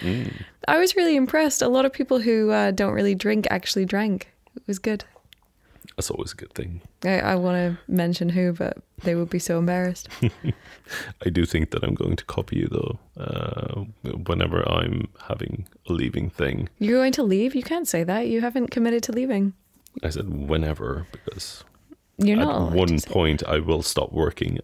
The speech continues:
Speaker 1: I hope.
Speaker 2: What, retirement?
Speaker 1: D-, uh, I, as far as I know, I'm not immortal, so.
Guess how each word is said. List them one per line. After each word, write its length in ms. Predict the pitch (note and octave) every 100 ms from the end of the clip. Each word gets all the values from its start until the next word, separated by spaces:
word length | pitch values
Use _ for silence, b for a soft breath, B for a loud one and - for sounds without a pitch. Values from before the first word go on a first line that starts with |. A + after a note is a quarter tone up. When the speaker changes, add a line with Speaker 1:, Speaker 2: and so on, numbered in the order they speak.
| -
Speaker 1:
I 140 | -
hope. 380 | - - - - - B B B B B
Speaker 2:
What, 260 | G3 F3+ F#3
retirement? 680 | F3+ E3+ F3 G#3+ D#4+ G4+ D#4 _ _ -
Speaker 1:
D-, 160 | - - -
uh, 240 | - - -
I, 220 | D#2+ E2 - -
as 100 | -
far 140 | B2+
as 100 | C3
I 100 | D3
know, 180 | D3 C#3+
I'm 80 | C3+
not 160 | C3+ A#2
immortal, 460 | A2 F#2+ - F#2 -
so. 220 | - -